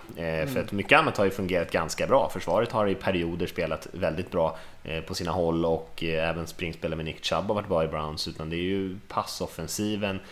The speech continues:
Speaker 1: och så en, eh, en, en del saker i försvaret som inte har klickat ordentligt. Så att man måste nog göra en ganska komplett match om man ska slå Patriots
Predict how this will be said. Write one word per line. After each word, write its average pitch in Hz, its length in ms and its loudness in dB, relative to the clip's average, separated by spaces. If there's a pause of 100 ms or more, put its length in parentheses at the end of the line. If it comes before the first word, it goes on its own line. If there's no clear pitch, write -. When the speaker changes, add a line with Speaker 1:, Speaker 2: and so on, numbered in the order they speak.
(160)
Speaker 1:
och 87 200 -8
så 87 140 0
en, 85 220 -2
eh, 78 200 -4 (580)
en, 85 140 -4
en 82 360 -4
del 82 200 0
saker 80 280 -4
i 73 40 -6
försvaret 82 380 0
som 85 120 -6
inte 80 180 -4
har 73 120 -4
klickat 73 420 -10
ordentligt. - 640 -10 (200)
Så - 140 -6
att - 280 -6
man 85 160 0
måste 85 240 -2
nog 92 140 0
göra 85 320 4
en 82 280 -2
ganska 85 260 -2
komplett 82 420 -4
match 69 240 -8
om 67 60 -6
man 64 120 -10
ska - 160 -12
slå - 160 -10
Patriots - 600 -12